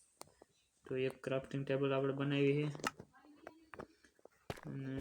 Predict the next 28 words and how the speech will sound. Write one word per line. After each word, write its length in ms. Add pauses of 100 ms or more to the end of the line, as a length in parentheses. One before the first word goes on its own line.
(340)
આ 120
બાજુ 280
મૂકી 280
દઈએ 140 (760)
ખૂણામાં. 400 (1500)
અને 160
એક 100
ચેસ્ટ 360
બનાવેલી, 360
કારણ 260
કે 100
આપણને 320
એટલું 180
બધું 220
આયરન 280
મળ્યું 280
છે 60
ને, 120 (840)
તેમાં 280
મૂકી 260
દઈએ. 240 (1200)
નકે 440
આપણે 340
અત્યારે 640 (840)
અચાનક 500
લાવવા 440
તો 180
રે. 80